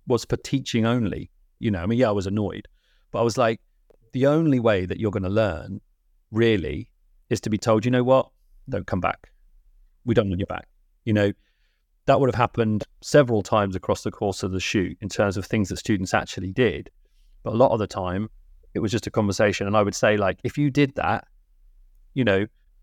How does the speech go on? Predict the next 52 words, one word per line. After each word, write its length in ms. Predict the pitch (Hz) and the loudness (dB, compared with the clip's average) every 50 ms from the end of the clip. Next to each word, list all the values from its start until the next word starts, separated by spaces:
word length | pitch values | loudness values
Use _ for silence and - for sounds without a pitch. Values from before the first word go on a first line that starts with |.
| _ _ - - _ - - _ _ - - - - - - | _ _ -20 -20 _ -20 -20 _ _ -20 -20 -20 -20 -12 -4
in 140 | - 131 113 | -2 0 0
a, 40 | 110 | 0
in 140 | - 120 107 | 0 0 -2
a 60 | 98 | 0
different 380 | 87 131 113 - - 95 90 - | 0 0 0 0 0 -4 -2 0
context, 640 | - 110 95 - - 101 - - - - - _ _ _ _ _ _ _ _ _ _ _ _ - | -2 -2 -2 -2 -4 -8 -8 -8 -12 -20 -20 _ _ _ _ _ _ _ _ _ _ _ _ 0
then 160 | 123 113 117 | 0 2 2
you, 160 | 107 113 - _ _ - | 0 -2 -4 _ _ -2
the, 180 | 123 113 104 92 - | 2 2 2 0 -2
you 120 | 123 117 | -2 0
know, 180 | 104 98 92 92 - _ _ _ _ - | 0 0 0 -4 -6 _ _ _ _ -4
you 100 | 113 98 | -2 -2
would 100 | 101 98 | 0 0
be 100 | 107 95 | -2 0
told 240 | - 110 101 98 | 2 2 2 2
at 60 | 98 92 | 2 0
the 80 | 101 | -2
end 120 | 101 98 92 | -2 -2 -2
of 40 | |
the 60 | 92 90 | -2 -2
day, 360 | 98 95 90 92 95 92 - _ _ _ _ _ _ _ _ _ _ _ _ _ _ - | -2 0 0 0 -2 -2 -6 _ _ _ _ _ _ _ _ _ _ _ _ _ _ 0
"You're 120 | 113 104 | 2 2
not 100 | 85 - | 2 2
coming 220 | - 101 90 92 | 0 -2 -2 0
back," 260 | 90 92 92 85 - - _ _ _ _ _ _ _ _ _ _ _ _ _ _ - | 0 0 -2 -2 -4 -8 _ _ _ _ _ _ _ _ _ _ _ _ _ _ -8
um, 420 | 120 117 104 101 101 98 95 95 87 | -4 -2 -2 0 0 0 -2 -2 -2
for 160 | - 120 110 | 2 2 4
a 40 | 98 | 6
variety 380 | 110 104 95 92 92 - 101 | 6 6 4 4 2 0 -4
of 80 | 95 90 | -4 -4
reasons. 400 | 92 92 - - - _ - - | -6 -10 -10 -12 -16 _ -14 -6
And 100 | - 123 | -2 2
it 40 | 139 | 2
wouldn't 180 | 175 151 - | 4 4 2
always, 180 | 104 104 98 85 - | 2 -2 -2 -4 -2
it 80 | - 117 | -2 -2
wouldn't 200 | 127 127 113 101 | 0 0 0 0
necessarily 340 | - - - 104 95 92 | -2 0 2 2 2 2
be 160 | 92 98 101 95 | 2 0 0 0
malicious. 440 | 98 107 113 117 - - 90 - | 2 2 2 0 0 -2 -8 -8
It 60 | - - | -6 -6
would 80 | - | -4
just 140 | 107 92 - | -6 -4 -2
be 80 | 107 95 | 0 0
like, 260 | 92 90 90 85 - - - - - - _ _ _ _ _ - | 0 0 -2 -4 -10 -20 -20 -20 -20 -20 _ _ _ _ _ -10
"That's 140 | - - | -8 -6
too 140 | - - 110 | 0 0 0
disruptive. 560 | 92 92 - - 87 - - - 110 95 - _ _ _ - | 0 0 0 0 -2 -2 -2 -6 -6 -6 -8 _ _ _ -12
We 60 | - | -4
can't 220 | - 110 104 87 95 | -2 0 0 2 2
have 140 | 104 92 | 2 2
it. 160 | 101 98 - | 0 0 -2